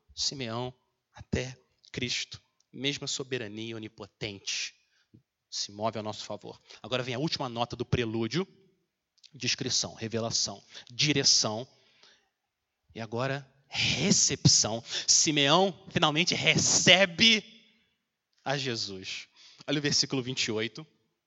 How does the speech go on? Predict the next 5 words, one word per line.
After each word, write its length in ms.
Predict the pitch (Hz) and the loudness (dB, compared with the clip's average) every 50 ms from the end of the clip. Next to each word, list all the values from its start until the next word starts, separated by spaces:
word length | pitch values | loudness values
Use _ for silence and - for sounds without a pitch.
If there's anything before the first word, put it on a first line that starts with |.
| _ _ _ _ _ _ _ _ _ _ _ _ _ _ _ _ _ _ _ _ _ _ _ _ | _ _ _ _ _ _ _ _ _ _ _ _ _ _ _ _ _ _ _ _ _ _ _ _
Simeão 960 | - - - - - 123 117 117 117 107 98 101 110 120 123 127 127 135 139 127 - _ _ _ _ _ _ _ _ _ _ _ | 4 4 6 6 4 2 -2 -4 -4 -4 -2 -2 -2 -2 -2 -2 -2 -4 -6 -8 -12 _ _ _ _ _ _ _ _ _ _ _
o 120 | - 123 113 | -10 -10 -10
tomou 600 | - _ - 107 98 95 98 101 107 113 120 127 | -8 _ -4 -4 -4 -4 -6 -4 -4 -4 -4 -4
nos 220 | 123 110 104 - | -6 -10 -10 -12
braços 1000 | - _ - - - 160 120 120 - - - - - - - - - - - | -12 _ -8 -8 -8 -8 -8 -10 -10 -10 -12 -12 -14 -14 -14 -14 -14 -16 -16